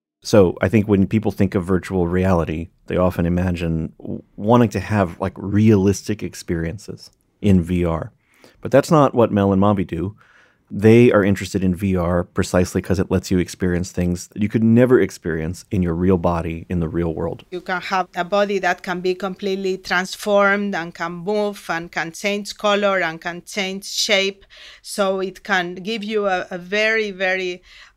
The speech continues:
Speaker 2: unique tool to explore.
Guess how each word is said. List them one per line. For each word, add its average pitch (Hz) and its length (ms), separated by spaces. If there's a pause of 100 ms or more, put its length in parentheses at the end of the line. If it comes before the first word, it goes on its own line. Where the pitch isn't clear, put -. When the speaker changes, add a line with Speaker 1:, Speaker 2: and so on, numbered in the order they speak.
Speaker 2:
unique 220 720 (100)
tool 208 420 (100)
to 180 180
explore. 180 720